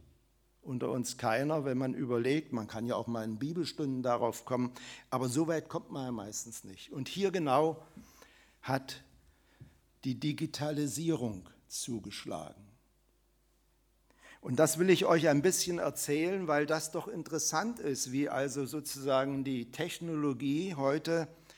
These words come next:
auch Entscheidungen treffen kann, die für unseren Glauben von Belang sind. Was ist passiert? Ich lese in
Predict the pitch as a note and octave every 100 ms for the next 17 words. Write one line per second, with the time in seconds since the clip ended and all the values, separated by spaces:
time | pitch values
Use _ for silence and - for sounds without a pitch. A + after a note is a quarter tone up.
0 | - - _ - C3+ G#3 A#3+ - - -
1 | - C3+ C#3 - - C3 C#3 F#3+ G3+ F#3+
2 | E3+ D3+ - C3 - E3+ - C3+ D3 D3
3 | C#3 C3 B2+ C3 D#3 C#3+ C#3+ C3 A#2 G2+
4 | B2+ D#3 D3+ - C3+ B2+ B2 G2 F2 F2+
5 | D#2+ F2 - - - - _ _ - B2+
6 | D3+ F#3 - G3 G3 G#3+ G#3 G2+ - -
7 | _ _ _ _ - - _ _ _ -
8 | - - - - - C3+ C3 C3 D#3+ G#3
9 | G3+ G3 D3+ B2+